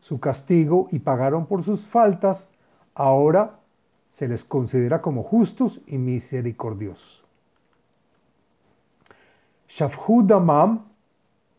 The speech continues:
kamaim svivot Yerushalayim, ve'ein kover.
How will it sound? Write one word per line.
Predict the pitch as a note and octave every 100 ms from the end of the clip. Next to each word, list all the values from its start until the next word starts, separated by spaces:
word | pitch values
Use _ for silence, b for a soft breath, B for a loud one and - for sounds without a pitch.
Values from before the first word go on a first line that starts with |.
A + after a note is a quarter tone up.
| _ _ -
kamaim | C#3 C3+ D3+ E3+ G3+ G#3 - _ _ _
svivot | - - C3+ B2 D3 E3+ E3+
Yerushalayim, | F#3 E3 D3+ C#3+ C#3+ C3 F2 - _ _ _ _ _ _ _ _ _ -
ve'ein | C3+ C#3+ F#3 F3
kover. | - F3 C3 G2